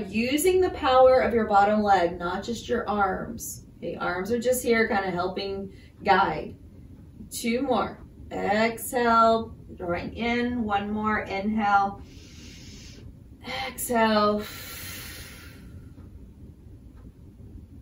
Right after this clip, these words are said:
Out. Go ahead and let that right foot drop to the floor, keeping the ankle crossed over.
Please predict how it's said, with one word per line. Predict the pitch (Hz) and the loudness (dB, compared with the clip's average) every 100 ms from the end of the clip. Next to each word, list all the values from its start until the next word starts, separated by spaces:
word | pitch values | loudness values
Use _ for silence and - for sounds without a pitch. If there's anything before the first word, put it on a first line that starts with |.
| - | -16
Out. | 190 185 185 - - - - - - - | -6 -4 -2 -2 -2 -6 -14 -18 -18 -16
Go | - 190 | -4 0
ahead | 220 233 | 0 0
and | 233 220 | -2 -2
let | 208 214 | -4 -2
that | 220 | 0
right | - 196 202 208 220 220 - | 0 0 2 2 0 -4 -2
foot | 233 - - | 0 0 -2
drop | 208 196 190 | 4 4 4
to | - | -4
the | 220 254 | -6 -6
floor, | - 320 254 208 196 196 | -6 2 4 6 4 -2
keeping | - 214 208 202 | -6 -8 -6 -6
the | 190 180 - | -4 -4 -4
ankle | 190 196 196 240 | -4 -4 0 0
crossed | - 254 254 - | 0 0 0 -2
over. | 220 202 190 185 | -4 0 0 0